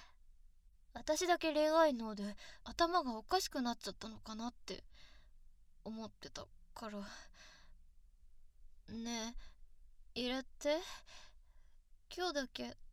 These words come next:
生でいいよ。私のここいっぱいにして。うん、うん、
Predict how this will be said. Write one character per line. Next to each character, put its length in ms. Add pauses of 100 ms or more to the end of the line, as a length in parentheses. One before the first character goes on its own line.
(400)
生 340
で 160
い 260
い 20
よ。 240 (1200)
私 260
の 120
こ 140
こ 320 (580)
い 60
っ 60 (120)
ぱ 160
い 80
に 140
し 180
て。 100
う 40
ん、 40
う 20 (4000)
ん、 60